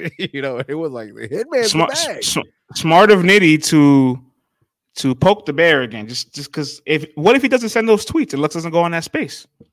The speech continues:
Speaker 1: Right, right, yeah, yeah. Uh, he wants
Speaker 2: See,
Speaker 1: that battle too.
Speaker 2: one thing I've always said about Nitty and just with marketing in general, like, marketing is an effort thing, right? You know what I'm saying? So, like, it depends how much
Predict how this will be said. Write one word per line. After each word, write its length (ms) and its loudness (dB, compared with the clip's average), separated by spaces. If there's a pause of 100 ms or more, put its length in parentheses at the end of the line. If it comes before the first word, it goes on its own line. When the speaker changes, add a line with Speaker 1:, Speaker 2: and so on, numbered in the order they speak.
(240)
Speaker 1:
Right, 300 -20
right, 180 -20 (160)
yeah, 300 -20 (180)
yeah. 320 -14 (640)
Uh, 60 -18
he 140 -6
wants 140 -6
Speaker 2:
See, 160 2
Speaker 1:
that 120 -4
battle 240 -4
too. 340 -8 (680)
Speaker 2:
one 320 -2
thing 180 -2
I've 220 2
always 240 4
said 160 -2
about 220 -2
Nitty 420 -4
and 200 -8
just 320 -10
with 180 -10
marketing 440 -6
in 100 -14
general, 520 -6
like, 400 -12
marketing 360 -8
is 120 -12
an 120 -18
effort 320 -16
thing, 200 -20
right? 220 -18 (400)
You 80 -18
know 60 -14
what 40 -14
I'm 80 -14
saying? 280 -16
So, 160 -14
like, 200 -14
it 140 -20
depends 340 -14
how 100 -10
much 220 -14